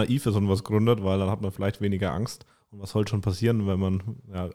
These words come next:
aus dem Studium rausgründet, man hat ja nicht viel zu verlieren. Aber ich glaub, wir selbst, und das ist ja ein andauernder Prozess, ich meine, das kennen wir wahrscheinlich hier alle an dem Tisch, ähm, dass wir uns selbstständig weiterentwickeln müssen. Mit unseren MitarbeiterInnen, aber auch,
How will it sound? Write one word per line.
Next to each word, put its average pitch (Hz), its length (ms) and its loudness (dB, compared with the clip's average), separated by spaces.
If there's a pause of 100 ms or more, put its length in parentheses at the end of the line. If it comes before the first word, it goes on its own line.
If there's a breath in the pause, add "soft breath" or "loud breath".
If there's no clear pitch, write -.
aus 123 160 4
dem 113 100 0
Studium 107 260 0
rausgründet, 92 520 0
man 87 80 -2
hat 92 80 -2
ja 92 60 0
nicht 95 140 -2
viel 101 120 -4
zu - 120 -10
verlieren. 98 340 -2 (640 soft breath)
Aber 117 180 6
ich 110 80 4
glaub, 127 220 6
wir 127 100 8
selbst, 117 400 4
und 104 80 2
das 110 140 4
ist 120 100 -2
ja 107 160 6
ein 104 160 -2
andauernder 104 460 4
Prozess, 98 400 -2
ich 90 80 -4
meine, 87 180 -2
das 85 300 -12 (100)
kennen 95 420 -4
wir 98 120 2
wahrscheinlich 95 340 0
hier 98 120 0
alle 104 140 2
an 92 60 2
dem 87 140 2
Tisch, 101 260 0 (540 soft breath)
ähm, 95 300 2
dass 95 120 2
wir 107 80 2
uns 98 120 0
selbstständig 110 460 2
weiterentwickeln 92 540 0
müssen. 85 340 -2 (100)
Mit 143 120 -2
unseren 127 320 4
MitarbeiterInnen, 104 840 6 (160)
aber 104 200 0
auch, - 340 -2